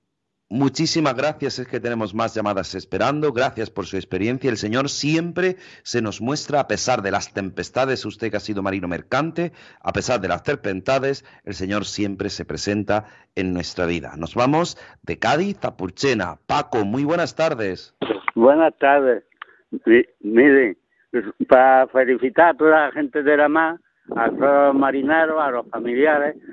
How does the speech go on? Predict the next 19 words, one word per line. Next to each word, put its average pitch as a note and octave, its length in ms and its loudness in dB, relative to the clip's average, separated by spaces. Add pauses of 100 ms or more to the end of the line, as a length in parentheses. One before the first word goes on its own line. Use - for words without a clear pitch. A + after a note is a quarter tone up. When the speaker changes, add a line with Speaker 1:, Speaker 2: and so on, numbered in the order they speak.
(160)
Speaker 2:
al A#2 300 -2
cura D#3 340 4
de D3+ 220 0
Garrucha, D3+ 580 -2
José B2+ 300 0
María, D3+ 480 2 (380)
que C3+ 180 4
se C3 240 0 (180)
está C#3 360 2
esforzando C#3+ 640 0
mucho C#3+ 520 0 (380)
por C3 200 4
la B2+ 360 4
Virgen D3 360 -2
del C3 200 0
Carmen C#3+ 340 0
también C3+ 480 2
de C3+ 160 2
Garrucha C3 640 0